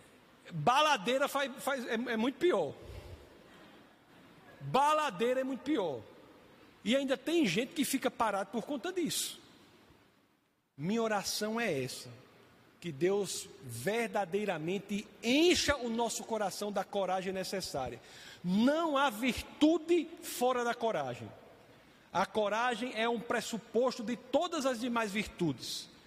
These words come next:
Qualquer virtude que você tiver, se você for frouxo, ela não se desenvolverá. Não seja frouxo. A coragem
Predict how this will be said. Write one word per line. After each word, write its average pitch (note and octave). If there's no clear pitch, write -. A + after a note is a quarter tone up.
Qualquer A#3
virtude C4
que -
você B3
tiver, F3+
se F#3
você G3
for G#3+
frouxo, A#3
ela G#3+
não C4+
se C#4+
desenvolverá. G#3+
Não D4
seja B3
frouxo. G#3+
A F3+
coragem G#3